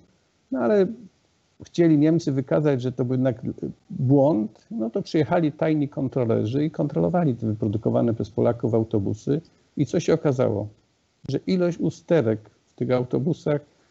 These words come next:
była dziesięciokrotnie niższa niż ilość usterek wyprodukowanych w autobusach w Niemczech. No, przy czym nasz robotnik pracował lepiej,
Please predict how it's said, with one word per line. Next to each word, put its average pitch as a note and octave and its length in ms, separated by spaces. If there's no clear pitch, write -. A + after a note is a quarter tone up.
była C#3 280
dziesięciokrotnie D3 1800
niższa C3+ 800
niż D3+ 300
ilość D#3+ 360
usterek C3 480
wyprodukowanych A#2+ 840
w - 40
autobusach A#2 640
w C3+ 40
Niemczech. A2+ 480
No, A#3 80
przy G3 100
czym F3 220
nasz E3+ 140
robotnik D#3+ 560
pracował B2+ 640
lepiej, F#3 640